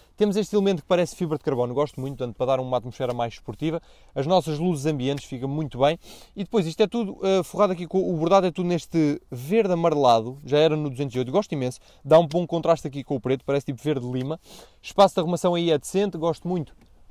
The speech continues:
dos botões aqui para operar, também é sinónimo de qualidade, aqui ainda um bocado de pele para apoiarmos o braço. E então a nossa grande estrela, o nosso iCockpit três D, fantástico, estreado também ali no duzentos e oito que eu vos mostrei, fiquei fã,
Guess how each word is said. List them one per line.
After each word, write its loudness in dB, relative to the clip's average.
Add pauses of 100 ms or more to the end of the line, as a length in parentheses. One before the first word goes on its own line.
dos -8
botões -8
aqui -8
para -4
operar, -2
também -8
é -12
sinónimo -8
de -20
qualidade, 2
aqui -10
ainda -8
um -10
bocado -2
de -18
pele 0
para 2
apoiarmos 0
o -6
braço. 2
E -6
então 2
a 4
nossa 0
grande 0
estrela, -2
o -12
nosso 0 (340)
iCockpit -4
três -2
D, -2
fantástico, 2 (320)
estreado 0
também -2
ali -4
no -8
duzentos -8
e -6
oito -6
que -8
eu -4
vos -10
mostrei, -6
fiquei -4
fã, -2